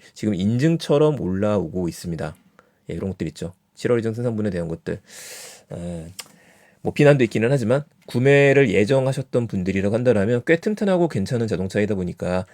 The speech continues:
한번 확인해 보시는 것도 어떨까 싶네요. 조금 씁쓸하긴 합니다. 이렇게 돼버리게 되면은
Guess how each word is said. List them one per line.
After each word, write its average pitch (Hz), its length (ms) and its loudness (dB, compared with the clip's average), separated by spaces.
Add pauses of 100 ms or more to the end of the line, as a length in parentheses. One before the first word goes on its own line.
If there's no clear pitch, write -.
(120)
한번 135 340 2 (140)
확인해 170 340 2
보시는 131 340 -4
것도 - 280 -4
어떨까 101 720 -2
싶네요. 101 400 -2 (640)
조금 - 180 -4
씁쓸하긴 135 400 -2
합니다. 123 300 -6 (120)
이렇게 175 200 0
돼버리게 147 320 2
되면은 95 540 -2